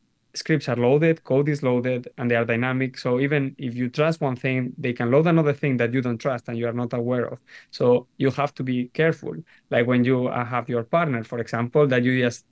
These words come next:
don't take a random person from the streets. You know someone, you trust someone, you should trust a lot what you are doing, and you have to control what is happening at all times.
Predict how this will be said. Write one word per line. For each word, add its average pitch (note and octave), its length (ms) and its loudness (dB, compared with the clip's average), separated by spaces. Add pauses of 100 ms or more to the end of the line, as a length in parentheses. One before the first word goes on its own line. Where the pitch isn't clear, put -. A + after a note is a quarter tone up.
don't C3+ 160 0
take B2+ 220 -2
a A#2+ 60 0
random B2 280 0
person A#2 280 -4
from B2+ 140 -2
the A#2 80 0
streets. C#3 380 -4 (360)
You C3 120 2
know D3 220 4
someone, C3+ 420 0
you B2 100 2
trust D3 360 -2
someone, B2+ 380 -2
you B2 100 2
should A#2+ 200 -8
trust B2+ 360 -4 (720)
a B2+ 60 0
lot D3 300 2
what B2 160 -4
you B2 100 0
are A2+ 80 0
doing, A#2+ 460 -4
and B2 80 -2
you A#2+ 80 -2
have B2 160 -8
to - 80 -10
control B2+ 440 -2
what A#2 120 0
is A2+ 100 -6
happening A2+ 300 -6
at A2+ 80 -4
all A2 160 -4
times. - 400 -12